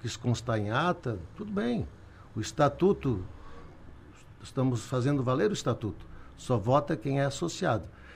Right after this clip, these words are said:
E ele pediu a desassociação e não votou. Então, o primeiro ato que eu faria era associar a co-, a prefeitura à cooperativa, à, à Coopera.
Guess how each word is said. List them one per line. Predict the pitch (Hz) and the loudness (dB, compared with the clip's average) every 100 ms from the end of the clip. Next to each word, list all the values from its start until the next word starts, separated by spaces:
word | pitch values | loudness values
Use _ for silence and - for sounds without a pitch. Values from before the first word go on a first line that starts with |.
| - - | -20 0
E | 170 165 160 | 8 8 8
ele | 151 135 | 2 2
pediu | 135 127 139 135 | 2 2 4 4
a | 117 | 4
desassociação | 123 175 160 - 135 - 123 - 143 143 - 135 | 4 4 4 0 -2 0 -4 0 0 0 -4 0
e | |
não | 127 123 131 165 | 4 6 6 6
votou. | 143 127 - 82 - - | 4 0 -2 -10 -12 -12
Então, | 117 160 | 2 4
o | 160 | 4
primeiro | - 165 214 226 | 4 8 10 12
ato | 220 220 | 12 12
que | 196 | 4
eu | |
faria | - 160 180 185 175 - - - | 6 6 8 8 6 -8 -20 2
era | 139 139 - | 6 6 6
associar | 170 - 156 139 131 139 147 - - - | 4 6 2 2 4 8 8 4 -6 0
a | 123 | 0
co-, | - 135 127 - | 2 0 0 0
a | 123 117 | 2 4
prefeitura | - 175 151 127 151 156 139 - - | 4 4 4 4 6 6 4 -2 -4
à | 135 | -2
cooperativa, | 127 131 127 117 117 110 90 | 0 0 2 2 0 -6 -4
à, | 120 104 80 - - | -4 -4 -6 -16 -12
à | 170 | -6
Coopera. | 120 - 82 | -6 -4 -8